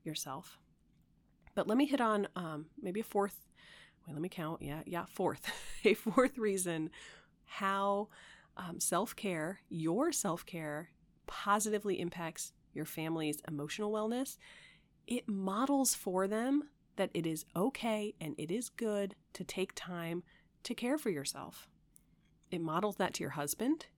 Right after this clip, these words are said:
You don't have to talk about it necessarily or have a big conversation. He'll simply notice, "Huh, she was stressed out, and then she took ten minutes and did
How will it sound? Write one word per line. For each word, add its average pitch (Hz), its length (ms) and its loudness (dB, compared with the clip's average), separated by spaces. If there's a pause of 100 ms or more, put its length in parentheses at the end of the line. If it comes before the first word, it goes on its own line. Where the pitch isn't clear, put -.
(140)
You 208 80 2
don't 330 100 4
have 330 100 2
to - 80 0 (120)
talk - 340 2
about 202 220 2
it 160 100 0
necessarily 151 640 -4
or 156 80 -8
have 165 180 -4
a 156 40 -4
big 165 160 -4
conversation. 160 800 -4 (680)
He'll 262 120 4
simply 277 480 2
notice, 190 680 2 (460)
"Huh, 247 320 0 (200)
she - 260 -2
was 285 140 2
stressed - 400 0
out, 143 300 -2 (240)
and 170 160 -4
then 165 100 2
she 226 140 -2
took 233 200 -8
ten 240 240 -2
minutes 180 340 0
and 160 460 -6 (720)
did 170 380 -2